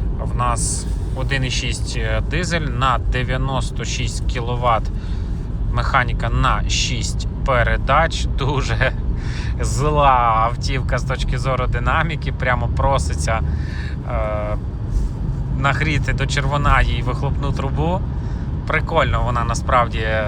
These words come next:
дубасить, мені подобається її характер, її поведінка. Давайте зафіксуємось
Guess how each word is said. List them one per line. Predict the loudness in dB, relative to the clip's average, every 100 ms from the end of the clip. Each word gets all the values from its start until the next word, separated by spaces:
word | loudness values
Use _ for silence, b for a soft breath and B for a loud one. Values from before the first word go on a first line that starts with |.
| -2 -4
дубасить, | 0 2 2 0 -6 -4
мені | -4
подобається | -4 -4 -2 -4 -4 -4
її | -4
характер, | -2 0 0 -2 -4
її | -2
поведінка. | -2 -2 -2 -4 -2 0 0 B B B B
Давайте | 0 0 0 -2
зафіксуємось | -2 -4 -4 -2 -2 -2 -2 -2